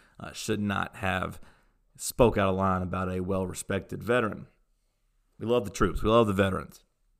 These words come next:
A little bit of White House news as Sarah Huckabee Sanders says, "I'm out.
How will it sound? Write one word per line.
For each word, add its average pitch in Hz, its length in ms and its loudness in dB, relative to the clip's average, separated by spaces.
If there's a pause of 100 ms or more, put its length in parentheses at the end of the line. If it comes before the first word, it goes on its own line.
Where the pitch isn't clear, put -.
(600)
A 98 140 -8
little 113 180 -2
bit 107 140 0
of 95 140 -2
White 110 280 -2
House 113 300 -4
news 113 480 -2 (500)
as 104 340 -6
Sarah 110 400 -2
Huckabee 104 540 0
Sanders 135 720 -2
says, 101 400 -4
"I'm 107 140 -4
out. 123 360 0